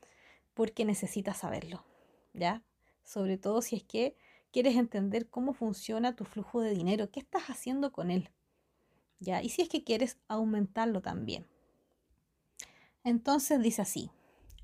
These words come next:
"Un activo pone dinero en mi bolsillo, pero un pasivo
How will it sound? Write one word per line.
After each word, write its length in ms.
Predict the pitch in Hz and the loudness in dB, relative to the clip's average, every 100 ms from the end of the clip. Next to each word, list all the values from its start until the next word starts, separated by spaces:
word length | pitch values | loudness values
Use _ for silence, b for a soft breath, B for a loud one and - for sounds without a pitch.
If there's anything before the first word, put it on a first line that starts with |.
| - | -6
"Un 180 | 277 381 | 2 6
activo 680 | 440 - - 175 151 262 - _ _ _ _ - | 6 4 -4 0 0 -2 -6 _ _ _ _ 2
pone 260 | 294 370 | 4 6
dinero 500 | 311 220 208 233 - _ | 6 6 6 4 2 _
en 160 | 208 202 | 0 2
mi 100 | 196 | 4
bolsillo, 560 | 180 175 320 294 156 - _ _ _ _ _ _ 220 | 2 -2 -4 -2 -4 -4 _ _ _ _ _ _ 0
pero 180 | 202 | 4
un 160 | 208 240 | 4 4
pasivo 720 | - 196 - 254 262 202 262 | 2 -4 -4 -2 0 0 -4